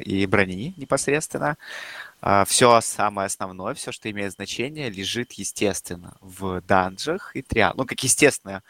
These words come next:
не, это не естественно, <laughs> на мой взгляд, но, к сожалению, да, лежит в данжах, триалах, вот, э, каких-то мировых боссах и так далее. То есть всё это выбивается, прямо валится,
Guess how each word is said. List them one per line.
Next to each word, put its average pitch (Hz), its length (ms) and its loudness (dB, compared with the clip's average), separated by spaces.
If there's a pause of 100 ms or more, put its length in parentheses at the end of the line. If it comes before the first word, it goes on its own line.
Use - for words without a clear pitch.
(300)
не, 110 220 -10 (100)
это 120 200 -4
не 117 100 -8
естественно, 117 640 0
<laughs> - 0 -
на 117 220 4
мой 139 120 6
взгляд, 104 420 -2
но, 127 120 -6
к - 60 -18
сожалению, 110 460 0
да, 107 140 -2 (400)
лежит 110 400 0
в 104 380 4
данжах, 123 460 0
триалах, 98 640 2 (960)
вот, 104 260 0 (200)
э, 98 600 4
каких-то - 360 -4
мировых 101 440 2
боссах - 420 -4
и - 40 -20
так 101 160 -10
далее. 117 260 4
То 131 100 0
есть 131 100 0
всё - 120 4
это 131 140 -6
выбивается, 117 840 2 (800)
прямо 110 640 2 (140)
валится, 104 680 0